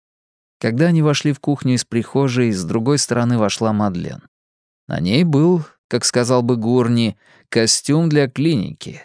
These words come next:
тёмно-коричневые брюки и бежевый пиджак.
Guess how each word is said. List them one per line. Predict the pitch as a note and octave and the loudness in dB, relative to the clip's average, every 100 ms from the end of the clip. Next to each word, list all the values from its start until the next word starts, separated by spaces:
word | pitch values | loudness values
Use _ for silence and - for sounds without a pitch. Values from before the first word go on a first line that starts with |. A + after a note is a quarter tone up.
| _ | _
тёмно-коричневые | E3 F3+ C3 A2+ A2+ A2 - G2 F2+ | 0 2 2 0 0 0 0 0 0
брюки | G2 D3+ D#3 C#3 | 0 0 0 0
и | A#2+ | 2
бежевый | G#2 A2+ A#2 A#2 | 2 2 2 -2
пиджак. | B2+ A#2+ C3 D#3+ - | -2 -6 -2 -2 -2